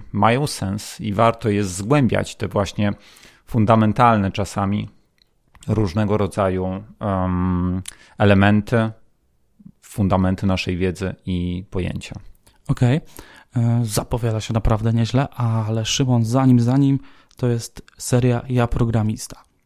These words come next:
Speaker 2: Jesteś programistą, więc muszę ci zadać kilka podstawowych pytań. Skąd się wziąłeś w programowaniu?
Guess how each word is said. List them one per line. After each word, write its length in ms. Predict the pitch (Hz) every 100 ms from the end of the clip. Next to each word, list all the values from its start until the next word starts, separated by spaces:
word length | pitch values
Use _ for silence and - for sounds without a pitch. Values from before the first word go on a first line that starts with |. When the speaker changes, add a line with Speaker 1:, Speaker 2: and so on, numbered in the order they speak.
| -
Speaker 2:
Jesteś 260 | 120 - -
programistą, 680 | 117 113 113 135 - 156 139 - - _ 113
więc 500 | 113 113 - - - - -
muszę 340 | 123 156 147
ci 100 | 151
zadać 380 | 131 131 123 -
kilka 340 | - 151 -
podstawowych 600 | 131 131 123 127 135 151
pytań. 400 | - 160 107 101 - _ _ _ _ _ _ _ _ _ _ _ _ _ _
Skąd 600 | - - - 170 170 - _ _
się 180 | - 107
wziąłeś 360 | 107 120 113
w 100 | -
programowaniu? 680 | - 110 104 104 104 98 98